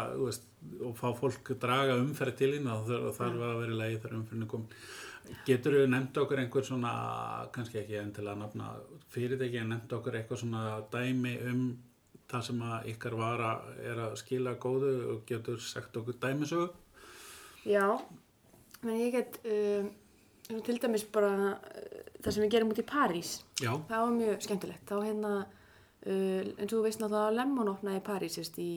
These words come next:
Speaker 2: janúar tvö þúsund og sextán.
Speaker 1: Já.
Speaker 2: Og hérna, opnuðu þar og, og gekk alveg ágætlega.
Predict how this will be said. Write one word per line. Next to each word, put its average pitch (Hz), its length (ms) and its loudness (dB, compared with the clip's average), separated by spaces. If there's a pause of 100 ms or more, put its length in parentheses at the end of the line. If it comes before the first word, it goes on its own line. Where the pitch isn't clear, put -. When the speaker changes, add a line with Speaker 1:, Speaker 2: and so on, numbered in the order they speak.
Speaker 2:
janúar 175 400 -4
tvö - 120 -14
þúsund 170 80 -10
og 165 80 -8
sextán. 170 340 -8 (200)
Speaker 1:
Já. 110 180 -8 (640)
Speaker 2:
Og 190 640 0
hérna, 185 360 -4 (920)
opnuðu 202 320 0
þar 175 320 -4
og, 185 160 0 (120)
og 185 160 -8
gekk 208 280 -4
alveg 196 200 2
ágætlega. 175 400 -4